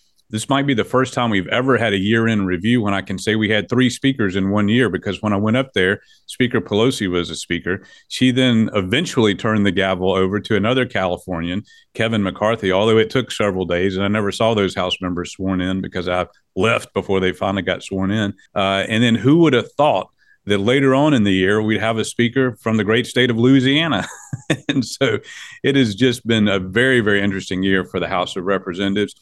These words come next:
But we did eventually find, uh, four House members,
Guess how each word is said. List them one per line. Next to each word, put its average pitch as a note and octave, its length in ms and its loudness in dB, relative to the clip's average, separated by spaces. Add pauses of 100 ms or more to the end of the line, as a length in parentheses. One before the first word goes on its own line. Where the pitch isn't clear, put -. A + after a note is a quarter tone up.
(300)
But B2 100 4
we B2 140 4
did C#3 200 4
eventually B2+ 500 0
find, A2+ 540 -2
uh, F#2 200 -2
four B2+ 580 0 (280)
House B2+ 380 -4
members, F2 460 -4